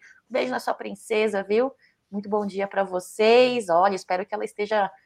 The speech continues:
conseguindo tomar água. Muitas das vezes as crianças demoram um pouquinho nesse processo, né? Ô, Vini, fique bem aí com a sua princesa. O Eve por aqui. Luther, Regina, muito bom dia. Bom dia, amante palestra.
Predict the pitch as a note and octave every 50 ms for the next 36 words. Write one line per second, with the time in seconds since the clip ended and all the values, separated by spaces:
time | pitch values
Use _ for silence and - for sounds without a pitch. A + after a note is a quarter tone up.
0 | _ _ _ _ F#3+ F#3 - - G3 F3+ F3+ F#3+ F#3 - F#3+ F3+ F#3 F#3 F#3+ F3
1 | D#3+ F3 F3+ F3+ F#3 F3+ F3+ F3 E3 D#3 D#3 E3 D#3+ E3+ F#3 G#3 - A3 A3 B3
2 | - D4 C4 C#4 B3 B3 C4 B3 A#3+ B3 B3 - - G#3+ G#3 A3 A3 - A#3 G#3+
3 | A3 - _ - - - _ _ G#3 G3+ G3+ G#3 G#3 G#3 G#3+ G#3+ - G#3+ G#3+ -
4 | _ - G3+ G3 G3 F#3+ F#3+ F#3 - - G#3+ G#3 G#3 G#3 - - F3+ F3+ F3 F3
5 | - G3 G3 G3 G3+ G3+ G3+ _ _ _ _ _ _ - F#3 F#3 F#3 F3+ F3 F3+
6 | G3 G3+ G3+ G3 G3 F#3 E3+ D#3+ - _ _ _ _ _ _ _ - F#3 - G#3
7 | F#3+ F#3 F#3+ F#3+ F#3 F#3 F#3 F#3 F#3 - F3+ - F#3 F3+ F#3 F3 E3 - - G#3+
8 | G#3+ A3+ A3+ A3 G3+ G#3 A3 A#3 A#3 B3 B3 B3+ A#3+ A3+ A3 A3 - A#3 A#3+ B3+
9 | B3+ A#3 A3 - - - - _ G#3+ B3 D4 D#4+ D#4 D4+ D4+ - B3+ A#3+ A3+ A3
10 | G#3+ G#3 G3+ G3 G3+ G3+ C4+ D4+ D#4 C4 A3 A#3 C4+ D4 D4+ C#4+ C4 A#3+ A3+ B3+
11 | B3+ A#3 A3 A#3 A3+ G#3+ G#3 F3+ F3 F#3+ G#3 A3 A#3+ A#3+ A#3+ A3+ A3 G#3 F#3+ F3+
12 | F3 F3 E3 E3 D#3+ D#3+ D#3+ E3+ E3+ E3+ D#3+ E3 E3+ E3+ E3 E3 - - - -
13 | E3 F3+ G3 G#3+ G#3 G3+ G3 G3 - - F#3 F3